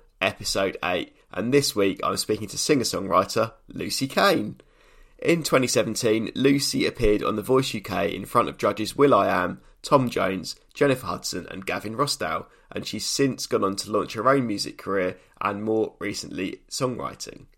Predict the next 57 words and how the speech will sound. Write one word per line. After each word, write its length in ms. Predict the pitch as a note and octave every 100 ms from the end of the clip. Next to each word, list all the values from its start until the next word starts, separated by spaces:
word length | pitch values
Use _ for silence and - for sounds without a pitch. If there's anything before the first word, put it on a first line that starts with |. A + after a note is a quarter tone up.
| _ - - - -
I 140 | A2
didn't 320 | A2 D3+ D#3
mention 320 | C#3+ C3+ - B2
this 160 | A#2+
in 60 | A#2+
the 80 | A2+
main 260 | A2+ G#2+
part 240 | G#2+ F#2+ F#2
of 80 |
the 20 | -
podcast, 520 | G#2+ - F#2 - -
but 80 | A#2
as 180 | B2+
we 80 | D3
speak 300 | C#3 C#3 B2+
about 240 | - G2+ F#2+
Lucy's 320 | - A2 -
parents 400 | C#3 D#3 G#2 -
quite 220 | - -
a 20 |
lot, 260 | F#2 F2+ - _
it's 160 | F#2 -
probably 460 | - C3 B2+ A#2 -
good 320 | G#2+ F#2+ -
that 40 |
I 120 | F#2
let 220 | G#2 A2+ F#2
you 120 | G#2+
know 180 | G#2+ F#2+
that 140 | B1+
her 140 | F2+
mum 280 | A2+ A#2 G#2
is 160 | G2 -
actress 400 | C3+ - - C3+
and 100 | A#2
model 360 | G2 F#2 G#2 - -
Lisa 320 | A#2+ B2 A#2
Lusardi, 640 | G#2 - F#2+ F#2 G2+ A2+ - - -
and 140 | G#2
her 100 | G#2+
dad 320 | G2+ A2+ A2+ -
is 160 | F#2 -
actor 440 | G2 - - G2 -
Sam 400 | - G#2+ G2+ F#2
Kane, 400 | - F2+ E2+ - _ _
who 100 | G2
is 100 | F#2+
best 340 | - G#2 -
known 260 | G#2+ G2+ G2
for 120 | -
his 220 | G2+ G2
career 320 | - - F#2+
in 160 | - A#2+
Brookside. 580 | D3+ - - D2 B1 - _ - - -
And 100 | F#2+
I'm 80 | G2+
finally 800 | G2 - B2+ B2 A#2+ A2 A2 G#2